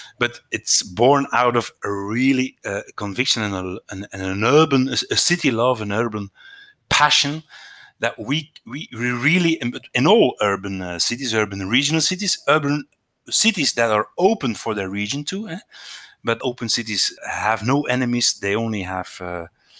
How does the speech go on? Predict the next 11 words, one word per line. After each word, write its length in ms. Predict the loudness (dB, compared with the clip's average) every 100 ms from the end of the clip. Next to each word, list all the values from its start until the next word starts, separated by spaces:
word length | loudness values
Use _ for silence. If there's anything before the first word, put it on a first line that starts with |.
| -10
supporters, 720 | -4 -4 0 2 2 2 0
to 100 | 0
talk 260 | -6 -8 -8
in, 160 | -10 -10
uh, 160 | -14 -16 _ -20 _
in 80 | -10
football, 640 | -6 -6 -4 -4 -2 -4 -6
uh, 160 | -6 -4
terms. 320 | -2 -2 0 0
So, 160 | 0
so 200 | 0 -2